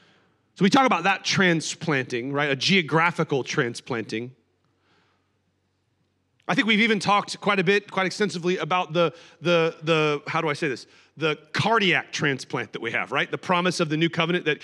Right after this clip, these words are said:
God will take our heart of stone and he'll remove it from us and he'll put a heart of flesh within us.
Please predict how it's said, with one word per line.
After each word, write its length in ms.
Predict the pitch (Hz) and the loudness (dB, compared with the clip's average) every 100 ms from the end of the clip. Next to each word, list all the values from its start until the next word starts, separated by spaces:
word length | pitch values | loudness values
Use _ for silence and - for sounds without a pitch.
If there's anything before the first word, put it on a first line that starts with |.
| - - | -10 -2
God 180 | 170 | 0
will 80 | 151 | 0
take 220 | - 185 | 0 0
our 100 | 165 | 2
heart 200 | 151 165 | 2 2
of 100 | 147 | 0
stone 600 | - - - 170 180 185 180 - - | -2 -6 0 2 2 0 -2 -12 -4
and 100 | 147 | 0
he'll 120 | 156 | 0
remove 400 | 143 147 185 190 | 0 0 2 2
it 100 | 190 | 0
from 240 | - 175 | 0 0
us 180 | 175 165 | 2 0
and 120 | - | -2
he'll 100 | 151 | -4
put 140 | 156 170 | 0 0
a 60 | |
heart 280 | 139 165 170 - - | 2 0 0 -4 -4
of 140 | 139 | -4
flesh 540 | - - 160 175 - - | -4 -4 0 0 0 0
within 280 | 147 139 170 | 0 2 2
us. 440 | 175 - - - | 2 -2 -10 -12